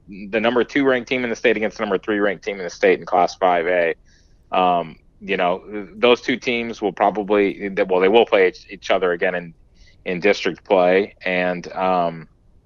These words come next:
you know, Shadow Creek kinda has the upper hand right now in terms of the district championship with the win tonight. But, you know, Hightower will get, uh, get the return game,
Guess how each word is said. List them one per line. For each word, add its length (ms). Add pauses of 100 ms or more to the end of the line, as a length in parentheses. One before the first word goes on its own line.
(840)
you 80
know, 160 (240)
Shadow 360
Creek 260
kinda 240
has 260
the 160
upper 220
hand 240
right 200
now 240
in 60
terms 260
of 60
the 60
district 360
championship 560
with 140
the 80
win 180
tonight. 440 (480)
But, 280
you 120
know, 80
Hightower 600
will 80
get, 360
uh, 300
get 220
the 220
return 480
game, 380